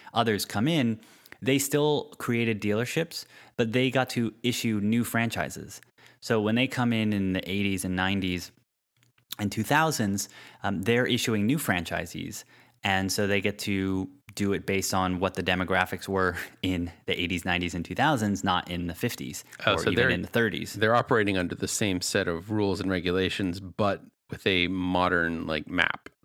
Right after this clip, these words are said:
Speaker 1: A modern map and the ability to choose how many they want to,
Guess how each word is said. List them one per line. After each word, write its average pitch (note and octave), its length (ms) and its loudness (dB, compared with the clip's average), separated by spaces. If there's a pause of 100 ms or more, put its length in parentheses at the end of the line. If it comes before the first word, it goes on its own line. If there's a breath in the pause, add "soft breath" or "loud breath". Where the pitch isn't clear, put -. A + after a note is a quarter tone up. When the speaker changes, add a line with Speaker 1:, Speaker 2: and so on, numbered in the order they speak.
(760)
Speaker 1:
A A#2+ 40 0
modern C#3 360 4
map B2 300 2
and C#3 340 4 (100)
the A#2+ 80 2
ability A#2 420 2
to A2 140 -4
choose A2+ 520 0
how G#2+ 180 0
many G#2+ 280 2
they F#2+ 120 2
want F#2+ 240 0
to, - 120 -8